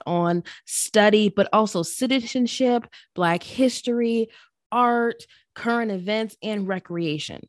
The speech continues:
They weren't full-fledged schools because the Black community didn't want to get into the private school business or jeopardize the N double A C P suit. So they had to kind of toe the line carefully.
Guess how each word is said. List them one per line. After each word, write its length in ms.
They 120
weren't 340
full-fledged 680
schools 520
because 320
the 80
Black 240
community 460
didn't 320
want 300
to 220
get 140
into 240
the 120
private 460
school 320
business 520
or 120
jeopardize 840
the 120
N 160
double 280
A 120
C 260
P 200
suit. 360
So 100
they 120
had 240
to 140
kind 220
of 100
toe 280
the 120
line 360
carefully. 680